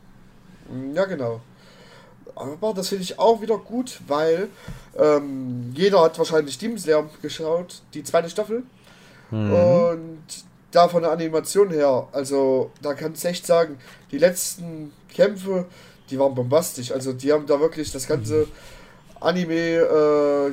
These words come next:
Speaker 1: Klischee halt nochmal komplett aufgerollt halt und haben's echt in, in, in übelster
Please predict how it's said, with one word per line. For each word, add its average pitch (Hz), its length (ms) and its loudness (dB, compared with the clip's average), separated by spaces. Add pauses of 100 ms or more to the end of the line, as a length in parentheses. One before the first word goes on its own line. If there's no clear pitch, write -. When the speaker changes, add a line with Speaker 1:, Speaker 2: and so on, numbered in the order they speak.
Speaker 1:
Klischee 180 460 2
halt 165 160 6
nochmal 165 180 2
komplett 170 380 0
aufgerollt 175 880 4
halt 165 260 -2 (280)
und 143 100 -8
haben's 156 400 -4
echt 185 280 -6
in, 156 180 -12 (320)
in, 156 260 -12
in 170 340 -14
übelster 240 520 -4